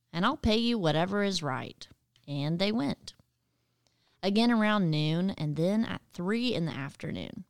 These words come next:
he did the same thing. Around five in the afternoon, he went and found others standing around. And he said to them,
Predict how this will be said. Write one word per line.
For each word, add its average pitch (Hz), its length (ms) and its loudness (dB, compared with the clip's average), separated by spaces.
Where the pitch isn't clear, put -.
he - 100 -8
did 233 160 0
the 202 120 2
same 190 460 -2
thing. - 360 -6
Around 170 360 0
five 226 400 0
in 165 100 0
the 151 80 -2
afternoon, 151 680 -4
he 170 140 0
went 180 260 0
and 233 160 -2
found 165 380 -2
others 185 540 0
standing 151 460 -4
around. 57 480 -10
And 170 100 -2
he 185 60 2
said 208 240 2
to 214 80 0
them, 208 320 0